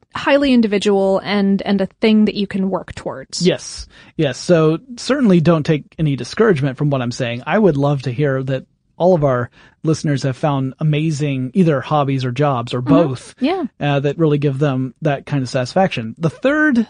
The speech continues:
Speaker 2: life is the meaningful life. And all of these names sound pretty pretentious, I will admit.
Speaker 1: <laughs>
Speaker 2: The meaningful life is all about participating in and contributing to something larger than yourself.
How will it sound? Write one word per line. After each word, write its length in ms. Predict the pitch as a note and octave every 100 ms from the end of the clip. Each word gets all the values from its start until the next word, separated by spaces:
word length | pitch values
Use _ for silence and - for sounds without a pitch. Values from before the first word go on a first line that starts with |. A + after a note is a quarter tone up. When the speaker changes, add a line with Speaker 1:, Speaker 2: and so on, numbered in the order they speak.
| _
Speaker 2:
life 640 | D#3+ C#3 B2 - - - - _
is 220 | D3+ C3
the 100 | C3+
meaningful 640 | C#3+ G3 G#3+ D#3 B2 A#2 A2
life. 360 | - - - _ - - - - _
And 200 | - E3 -
all 160 | A3+
of 60 | A3+
these 180 | F#3 D#3+
names 240 | D#3+ D3
sound 240 | - C#3 C3
pretty 220 | D3 B2+
pretentious, 580 | - B2 C3+ B2 C3 C#3
I 80 | C#3
will 200 | C3+ C3
admit. 260 | C#3 C3+ -
Speaker 1:
<laughs> 60 | D4 - F#4 - F4+ - D#4+ - -
Speaker 2:
The 140 | F#3+
meaningful 400 | A#3+ D#4+ B3 F#3+
life 300 | F3+ E3+ D#3+
is 120 | D#3
all 140 | F3+ E3+
about 200 | D#3+ D3+
participating 640 | D#3 F#3 F3+ D#3+ E3 D#3+
in 240 | D#3 D#3 D#3
and 180 | D3+ C#3+
contributing 640 | D3+ C#3 E3 D#3+ D3+ C#3+
to 280 | - C#3+ C#3
something 500 | - E3+ D#3+ D#3+ D#3
larger 460 | C#3 C3 C#3 C3+ C3
than 220 | A#2+ A#2
yourself. 580 | A#2 A2+ - A#2 A2+